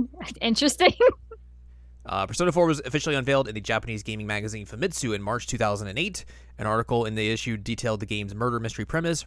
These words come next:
Speaker 2: rule setting, and new weather forecast system. The game's North American release date was announced at the two thousand and eight Anime Expo in Los Angeles, California. Atlus would not make an add-on disc or epilogue for Persona four as it had done with the Per-,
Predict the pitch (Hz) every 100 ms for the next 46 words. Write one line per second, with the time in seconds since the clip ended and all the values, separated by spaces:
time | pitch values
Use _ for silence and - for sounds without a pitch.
0 | - 226 220 - 131 127 123 101 104 120
1 | 101 107 107 - 98 104 98 - 110 -
2 | - 64 - - - - - - - 127
3 | 120 127 120 123 123 123 107 113 123 107
4 | 101 107 110 110 101 - 127 120 117 113
5 | 117 - 156 180 113 98 - 104 92 92
6 | 95 104 95 95 - 82 80 104 104 120
7 | 165 - - - - - - - - -
8 | 135 135 123 120 120 147 135 131 123 123
9 | 127 127 117 120 - 113 110 151 143 110
10 | 110 101 104 104 98 104 104 101 107 107
11 | 101 110 104 104 101 - 101 -